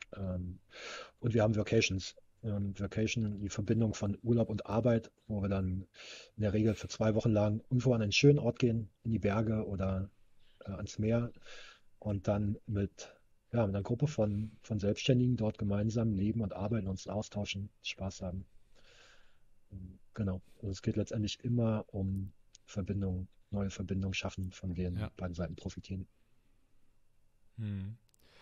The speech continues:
Speaker 2: Das ist super wertvoll. Also ich bin jetzt seit zehn Jahren am Schreiben und ich merke immer wieder, wie wichtig das ist, nicht nur was man weiß, sondern auch wen man kennt.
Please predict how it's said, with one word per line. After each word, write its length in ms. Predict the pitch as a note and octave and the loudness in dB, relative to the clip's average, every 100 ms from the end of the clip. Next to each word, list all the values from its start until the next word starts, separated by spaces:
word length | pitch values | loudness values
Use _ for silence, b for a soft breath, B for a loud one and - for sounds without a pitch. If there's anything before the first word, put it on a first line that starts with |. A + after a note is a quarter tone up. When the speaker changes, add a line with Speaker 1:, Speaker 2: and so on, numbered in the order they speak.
| B - | B -8
Speaker 2:
Das 160 | F#2 | -4
ist 140 | A#2 G2+ | -2 2
super 300 | A#2+ B2 G#2 | 4 4 4
wertvoll. 440 | A2 - A2 G2 | 4 2 0 0
Also 420 | F2+ G2 G#2+ G#2 | 0 0 0 0
ich 240 | G2+ G2+ - | 0 -4 -2
bin 140 | A#2+ | 0
jetzt 180 | A#2+ G#2+ | 0 0
seit 200 | G#2 - | 0 0
zehn 300 | - A#2 A#2+ | 0 2 2
Jahren 260 | A2 G#2+ G2+ | 0 0 -2
am 180 | G2 | -4
Schreiben 480 | G2+ - G2+ G#2+ A2 | -4 -4 0 0 -2
und 160 | G#2+ F#2+ | -4 -6
ich 160 | - | -6
merke 280 | G#2 G#2+ - | -4 -4 -4
immer 280 | - G#2+ G2+ | -6 -4 -2
wieder, 240 | A2 G2+ | -2 -2
wie 160 | F#2+ F#2 | -2 -2
wichtig 320 | A2+ - B2 | -4 -4 -6
das 240 | - A2 A2+ | -4 -4 -4
ist, 260 | G2+ - _ - - | -6 -8 _ -20 -10
nicht 240 | G#2 A2+ - | -2 -2 0
nur 260 | G#2 F2 | -2 -2
was 260 | F#2 G2+ - | 0 0 0
man 200 | B2 A#2+ | -4 -2
weiß, 480 | A#2+ B2+ C#3+ - - | -2 -2 -4 -8 -10
sondern 320 | - G#2 F#2+ | -4 -2 -2
auch 100 | F2+ | -6
wen 260 | F#2+ G#2+ G#2 | -2 -2 0
man 260 | G2 F#2 - | -2 -4 -4
kennt. 380 | G#2+ F#2 - | -4 -4 -8